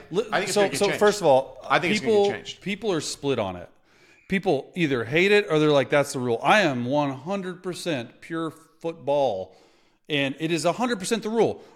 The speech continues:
Speaker 1: Runners don't freaking reach the football over.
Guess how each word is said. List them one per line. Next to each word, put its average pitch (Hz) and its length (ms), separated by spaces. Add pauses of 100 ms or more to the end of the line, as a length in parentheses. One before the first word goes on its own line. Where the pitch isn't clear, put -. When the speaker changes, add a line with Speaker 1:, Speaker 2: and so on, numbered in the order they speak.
(120)
Speaker 1:
Runners 220 720 (540)
don't 220 360 (280)
freaking 170 880
reach 226 480 (180)
the 160 220
football 214 960
over. 143 440